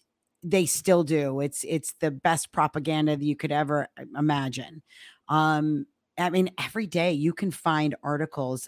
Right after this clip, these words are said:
ab-, I think there's a Brad Pitt thing out right now. I haven't looked at it yet. I saw our friend Monica talked about it. Monica Richardson has a movie called The Thirteenth Step.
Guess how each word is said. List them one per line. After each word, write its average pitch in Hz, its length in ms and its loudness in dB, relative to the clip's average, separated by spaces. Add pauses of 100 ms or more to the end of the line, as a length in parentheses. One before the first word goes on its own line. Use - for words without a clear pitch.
ab-, 135 140 -8
I - 80 -2
think 170 200 -4
there's - 340 -2 (180)
a 131 60 -8
Brad 160 480 2
Pitt 185 280 0
thing 143 200 2
out 135 240 -2
right 143 200 0
now. 139 320 0
I 139 120 0
haven't 170 360 2
looked 165 220 0
at 170 80 4
it 160 80 2
yet. 165 240 4 (340)
I 160 100 4
saw 175 180 6
our 165 100 8
friend 165 280 2
Monica 160 520 2 (140)
talked 147 280 2
about 165 200 4
it. 147 100 0
Monica 156 380 -2
Richardson 165 560 -2 (260)
has 160 300 4
a 147 180 6
movie 160 380 6
called 147 340 4
The 139 80 0
Thirteenth - 560 -4
Step. - 600 0